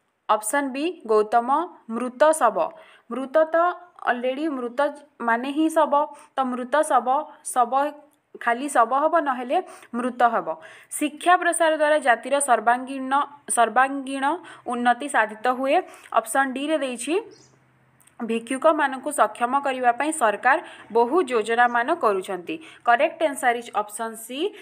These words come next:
ଶିକ୍ଷା ପ୍ରସାର ଦ୍ୱାରା ଜାତିର ସର୍ବାଙ୍ଗୀନ ଉନ୍ନତି ସାଧିତ ହୁଏ। ନେକ୍ସଟ, ଉଠିଆ ଖାଇବା ରୂଢ଼ିଟି କେଉଁ ଅର୍ଥରେ ପ୍ରଚଳିତ? ରୂଢ଼ି ଆପଣ ଦେଖିବେ, ରୂଢ଼ିରୁ ଦିଟା କ୍ୱେଶ୍ଚନ୍ସ ନିଶ୍ଚୟ ଆସିଛି,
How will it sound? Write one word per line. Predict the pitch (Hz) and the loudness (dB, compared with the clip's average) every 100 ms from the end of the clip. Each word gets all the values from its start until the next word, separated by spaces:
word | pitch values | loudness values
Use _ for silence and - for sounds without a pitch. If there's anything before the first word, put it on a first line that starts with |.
| - | -12
ଶିକ୍ଷା | - 269 254 311 359 | -8 -8 -4 2 4
ପ୍ରସାର | 339 311 269 247 | 2 0 2 2
ଦ୍ୱାରା | 226 208 214 262 | 2 4 4 2
ଜାତିର | 208 196 208 | -2 -2 -2
ସର୍ବାଙ୍ଗୀନ | 208 208 196 226 262 269 247 | -2 -2 0 -2 -2 -6 -4
ଉନ୍ନତି | 208 196 190 202 | -4 -4 -8 -6
ସାଧିତ | 196 175 180 - 294 523 - _ - | -4 -4 -4 2 2 2 -12 _ -12
ହୁଏ। | 165 165 _ _ _ _ _ _ 196 | -12 -12 _ _ _ _ _ _ _
ନେକ୍ସଟ, | 185 _ - - _ _ _ _ _ _ _ _ _ _ _ _ _ _ _ _ _ _ - - | -20 _ -20 -20 _ _ _ _ _ _ _ _ _ _ _ _ _ _ _ _ _ _ -14 -10
ଉଠିଆ | 262 294 320 | -6 2 2
ଖାଇବା | 330 285 233 254 | 4 2 4 2
ରୂଢ଼ିଟି | 247 226 240 247 294 370 - _ _ _ | 2 -4 -8 -8 -10 -10 -16 _ _ _
କେଉଁ | - 311 330 | 0 2 4
ଅର୍ଥରେ | 220 - 220 | 2 0 -8
ପ୍ରଚଳିତ? | 285 240 208 180 165 165 - - - 240 | -8 -8 -8 -10 -6 -8 -8 -20 -12 -6
ରୂଢ଼ି | 247 254 330 427 - | -4 0 0 -2 -2
ଆପଣ | 233 233 247 | -4 -2 -4
ଦେଖିବେ, | 233 233 247 254 403 - _ _ 214 | -4 -8 -6 -4 -4 -6 _ _ -6
ରୂଢ଼ିରୁ | 226 247 254 262 233 | -4 -4 -4 -4 -6
ଦିଟା | 202 226 226 240 247 | -6 -6 -6 0 0
କ୍ୱେଶ୍ଚନ୍ସ | 247 233 - 240 233 220 | 0 -10 -8 -8 -8 -10
ନିଶ୍ଚୟ | 208 - | -10 -2
ଆସିଛି, | 233 233 233 - | 2 2 0 -8